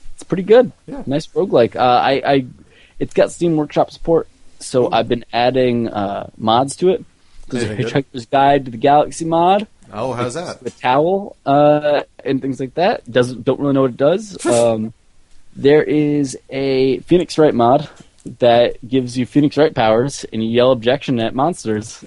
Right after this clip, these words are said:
Speaker 1: and it kills them.
Speaker 2: That's awesome.
Speaker 1: Um, that seems like that game's got a great community,
Speaker 2: Yeah.
Speaker 1: and I'm actually pretty, pretty into it. Um, it's great. I only spent a couple hours on it before, uh, but now I definitely think I will, uh,
Speaker 2: Keep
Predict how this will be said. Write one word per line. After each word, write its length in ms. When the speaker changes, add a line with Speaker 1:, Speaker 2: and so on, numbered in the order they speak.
Speaker 1:
and 160
it 100
kills 220
them. 260
Speaker 2:
That's 600
awesome. 640
Speaker 1:
Um, 420
that 180
seems 200
like 160
that 140
game's 220
got 100
a 60
great 240
community, 480
Speaker 2:
Yeah. 100
Speaker 1:
and 380
I'm 200
actually 480
pretty, 600
pretty 200
into 180
it. 160
Um, 600
it's 140
great. 200
I 100
only 180
spent 240
a 20
couple 260
hours 240
on 140
it 60
before, 400
uh, 220
but 220
now 220
I 80
definitely 360
think 180
I 80
will, 380
uh, 40
Speaker 2:
Keep 40